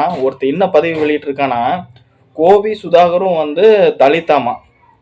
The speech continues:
கோபி சுதாகர் அந்த வீடியோல நடிச்ச டிராவிட், அது போக இந்த வீடியோவுக்கு ஹெல்ப் பண்ண மத்தவங்க எல்லாருமே வந்து தலித் சம்பவ-,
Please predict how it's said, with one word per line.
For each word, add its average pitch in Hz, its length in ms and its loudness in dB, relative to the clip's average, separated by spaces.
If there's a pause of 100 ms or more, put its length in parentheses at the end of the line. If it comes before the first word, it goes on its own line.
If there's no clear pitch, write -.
(1000)
கோபி 185 300 4
சுதாகர் 170 460 2
அந்த 233 200 0
வீடியோல 170 360 -2
நடிச்ச 156 300 0
டிராவிட், 160 440 0
அது 190 220 2
போக 160 200 -2
இந்த 190 120 -4
வீடியோவுக்கு 160 480 0 (160)
ஹெல்ப் 151 200 -4
பண்ண 156 160 -2
மத்தவங்க 139 320 -2
எல்லாருமே 156 400 2
வந்து 180 160 -6
தலித் 156 360 0
சம்பவ-, 143 360 0